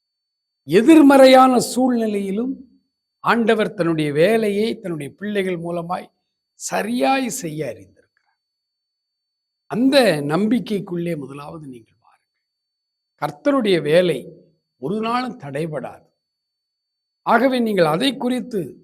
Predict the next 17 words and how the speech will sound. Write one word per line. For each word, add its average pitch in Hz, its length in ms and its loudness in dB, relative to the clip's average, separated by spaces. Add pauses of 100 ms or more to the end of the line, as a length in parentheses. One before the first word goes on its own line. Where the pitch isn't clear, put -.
(1080)
நீங்கள் 139 340 -8
என்ன 190 120 0 (140)
செய்வோம் 226 440 8
அப்படின்னு 202 440 0
யோசிக்காம, 165 500 -10 (1200)
ஆண்டவர் 202 580 2 (100)
பிறப்பதற்கே 196 760 4
இந்த 185 200 -4
பூமியில 175 380 -2 (220)
இடமில்லைன்னு 220 600 -6
சொல்லிட்டாங்க. 156 500 -16 (1040)
சொந்த 254 300 -6 (160)
இடம் 202 240 -4
இல்லாம 220 360 -6
தான் 175 160 -12
பிறந்தார், 104 400 -20 (1000)
ஒரு 107 80 -18